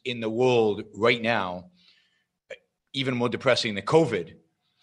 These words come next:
is the fact that your genera-, generation is so depressed. You live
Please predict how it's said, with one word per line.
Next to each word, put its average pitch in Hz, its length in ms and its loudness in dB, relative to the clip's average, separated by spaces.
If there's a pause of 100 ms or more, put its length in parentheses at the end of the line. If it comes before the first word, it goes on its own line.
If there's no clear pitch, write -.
(500)
is 196 240 6
the 208 80 6
fact 196 400 4
that 202 160 4
your 180 140 6
genera-, 175 580 4
generation 160 720 4
is 135 220 -2
so 143 140 2
depressed. - 640 0 (1500)
You 156 200 -6
live 202 600 4